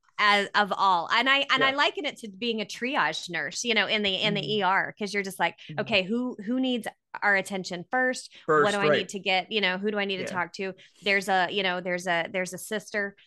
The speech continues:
Speaker 1: a Christian lady who, who, who ne-, who has, I haven't been able to get to in a couple weeks. I might need to go over there and talk. And so, you know, um, and then I need to remind Gary sometimes, um, there was, I just remember used to,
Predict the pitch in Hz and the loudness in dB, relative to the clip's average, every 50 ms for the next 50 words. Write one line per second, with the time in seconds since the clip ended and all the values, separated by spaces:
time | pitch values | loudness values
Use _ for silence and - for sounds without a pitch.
0 | _ _ - 196 190 190 - - - 226 214 220 - 214 208 208 208 208 208 208 | _ _ -4 -4 -4 -4 -4 -4 -2 -2 -2 -2 -4 -2 0 0 0 2 0 0
1 | 202 202 196 190 185 202 208 208 196 196 190 185 - - 196 196 196 196 196 196 | 0 -2 -4 -4 -4 -6 -4 -4 -4 -4 -4 -6 -6 -6 -6 -4 -4 -4 -4 -4
2 | - 190 190 190 185 190 185 175 185 185 170 165 - - - - - - 190 190 | -4 -6 -6 -6 -6 -10 -8 -6 -6 -6 -6 -8 -12 -14 -12 -4 -2 0 0 2
3 | 190 180 180 - 180 190 190 180 - - - _ - 202 190 202 - _ 202 226 | 0 -2 -4 -6 -6 -6 -4 -6 -6 -10 -14 _ -14 -14 -14 -16 -18 _ -2 -2
4 | 226 220 - - 247 233 226 226 214 208 - 214 208 214 202 196 202 190 - - | -2 -2 -2 -2 -2 0 0 0 -2 -2 -2 -4 -4 -2 -2 -2 -2 -2 -4 -6
5 | 180 160 160 180 180 185 180 190 180 180 175 185 - - - 202 196 208 202 196 | -6 -2 -2 -2 -2 -2 -4 -4 -6 -6 -8 -8 -10 -10 -8 -8 -6 -6 -4 -4
6 | 190 185 180 175 185 190 190 185 - - - - - 214 - - 208 208 202 196 | -4 -4 -4 -4 -2 -2 -2 -2 -4 -8 -16 -16 -16 -10 -2 2 2 2 2 0
7 | - - 208 196 190 185 170 165 - - - 220 208 196 185 170 160 160 160 - | 0 2 4 4 4 4 2 -2 -6 -6 -4 -4 -2 0 0 0 -2 -4 -6 -10
8 | - - - - _ _ - 190 180 175 175 175 - 214 226 233 240 233 233 233 | -14 -18 -20 -20 _ _ -2 0 0 0 0 0 0 2 2 4 4 4 4 4
9 | 240 233 226 233 220 208 196 190 185 190 196 202 196 185 208 240 302 302 226 190 | 2 0 -2 -2 -4 -4 0 0 0 0 0 -4 -6 -4 -2 0 0 2 0 0
10 | 180 185 - 202 180 175 190 180 170 170 165 170 175 175 - - _ - - - | -2 -4 -6 -6 -8 -6 -4 -2 0 0 0 -2 -6 -10 -12 -16 _ -20 -20 -20
11 | _ - 196 185 175 170 165 170 175 208 202 196 202 - 196 208 202 208 214 185 | _ 0 2 4 4 4 4 2 0 0 0 0 0 0 0 0 0 -2 -6 -8
12 | 208 214 208 196 185 196 190 190 185 190 202 196 - - 226 202 190 | -8 -8 -6 -4 -4 -4 -4 -4 -4 -6 -8 -6 -6 -4 -4 -4 -4